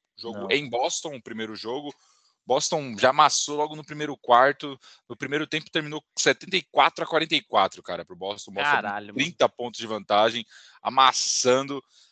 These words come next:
Speaker 1: Acho que vale destacar bastante o Derek White, cara, vindo muito bem desse
Speaker 2: Porra, velho, demais,
Speaker 1: Então,
Speaker 2: velho.
Speaker 3: E o
Speaker 1: acho que
Speaker 3: Brogdon? E o Brogdon? Foi, jogou bem?
Speaker 1: Brogdon, Brogdon, o primeiro jogo,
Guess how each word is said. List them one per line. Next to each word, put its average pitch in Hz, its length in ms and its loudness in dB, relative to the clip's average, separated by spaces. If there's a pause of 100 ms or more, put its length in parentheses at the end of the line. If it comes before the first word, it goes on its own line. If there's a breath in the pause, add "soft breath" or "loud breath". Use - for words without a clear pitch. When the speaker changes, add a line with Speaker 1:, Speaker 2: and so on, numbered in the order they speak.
Speaker 1:
Acho 107 180 -4
que 127 80 -12
vale 127 160 -2
destacar 120 880 4 (480 loud breath)
bastante 120 460 -2
o 131 40 -20
Derek 135 340 -2
White, 120 440 2
cara, 90 240 -8
vindo 104 440 -20
muito 101 480 -20
bem 107 320 -8
desse 95 200 -4
Speaker 2:
Porra, 120 360 4
velho, 87 380 -12
demais, 123 640 -4
Speaker 1:
Então, - 60 -18
Speaker 2:
velho. - 100 -10
Speaker 3:
E - 20 0
o 220 220 4
Speaker 1:
acho 190 160 8
que 185 80 -4
Speaker 3:
Brogdon? 143 200 -6
E 196 60 -6
o 226 80 -4
Brogdon? 147 460 0
Foi, 147 200 -16
jogou 139 220 -10
bem? 160 240 -2
Speaker 1:
Brogdon, 202 340 -10 (480)
Brogdon, 208 340 -4
o 196 60 -10
primeiro 202 280 -6
jogo, 196 240 -8